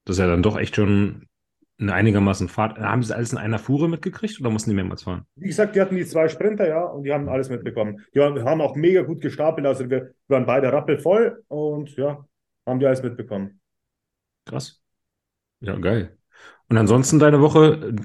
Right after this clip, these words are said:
Speaker 1: warst auch auf der Dennis Wolf, natürlich, hattest eine Athletin am Start, habe ich gesehen, die sah gut aus,
Speaker 2: Genau.
Speaker 1: Celine.
Speaker 2: Sie hat ge-, besser gelaufen, als wir uns vorgestellt haben.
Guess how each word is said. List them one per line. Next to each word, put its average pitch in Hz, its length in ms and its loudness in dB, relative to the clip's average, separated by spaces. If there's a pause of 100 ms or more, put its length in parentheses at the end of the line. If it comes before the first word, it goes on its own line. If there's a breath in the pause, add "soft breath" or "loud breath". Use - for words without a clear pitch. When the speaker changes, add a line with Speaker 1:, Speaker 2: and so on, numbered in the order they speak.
(120)
Speaker 1:
warst 104 280 0
auch 117 120 2
auf 135 80 2
der 120 100 2
Dennis 113 340 4
Wolf, 117 240 4
natürlich, 120 400 0
hattest 104 200 -8
eine 95 200 -6
Athletin 117 380 0
am 117 80 -2
Start, 120 260 -6
habe 110 100 -6
ich 107 60 -14
gesehen, 110 240 -2
die 104 60 0
sah 98 100 -2
gut 120 160 -4
aus, 139 160 -4
Speaker 2:
Genau. 113 240 -2
Speaker 1:
Celine. 123 340 -6 (200)
Speaker 2:
Sie 113 180 -14
hat 117 160 -2 (200)
ge-, 131 180 -2
besser 151 300 -2
gelaufen, 151 340 2
als 135 120 0
wir 139 40 -4
uns 131 100 -6
vorgestellt 185 460 0
haben. 156 260 -4